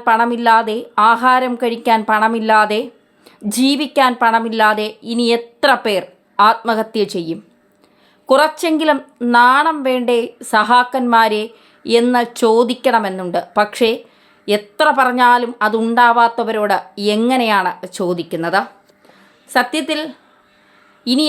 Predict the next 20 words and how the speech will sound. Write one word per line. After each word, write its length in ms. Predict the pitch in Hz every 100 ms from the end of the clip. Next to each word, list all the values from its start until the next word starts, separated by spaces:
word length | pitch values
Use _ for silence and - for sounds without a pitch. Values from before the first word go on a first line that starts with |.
| 285
എത്ര 320 | 277 _ - 320 110 - _ _ _ -
പാപ്പച്ചന്മാരാണ് 1120 | 233 247 254 294 294 294 277 247 247 240 226 214 - _ - 226
നമുക്കിടയിലൂടെ 800 | 233 254 262 247 240 240 226 220 220
ഇങ്ങനെ 260 | 220 220 208 - 202
ആത്മഹത്യ 480 | 226 233 226 233 220 220
ചെയ്തു 180 | 196 185 190
പോകുന്നത്? 420 | 175 175 165 190 - _ _ _ _ _ _ 220
മാസങ്ങളായി 720 | 226 262 262 302 294 285 277 269
മുടങ്ങിയ 320 | 254 254 254 254
പെൻഷൻ 360 | 247 247 - 247 226
ഉടൻ 220 | 240 285 277 247
നൽകിയില്ലെങ്കിൽ 600 | 247 226 262 262 240 240 233 208
ആത്മഹത്യ 540 | 233 240 262 269 277 277 262
ചെയ്യുമെന്ന് 400 | 247 247 247 240
പറഞ്ഞുകൊണ്ട് 520 | 226 226 233 233 214 233 - _ _ _ _ -
സെക്രട്ടറിക്ക് 840 | 277 269 - 330 330 302 - 269 254 -
കത്ത് 320 | 240 - - 294
നൽകിയതിന് 440 | 277 247 262 254 240
പിന്നാലെയാണ് 580 | 240 233 233 233 220 208
ഭിന്നശേഷിക്കാരൻ 760 | 214 233 233 240 - 233 214 208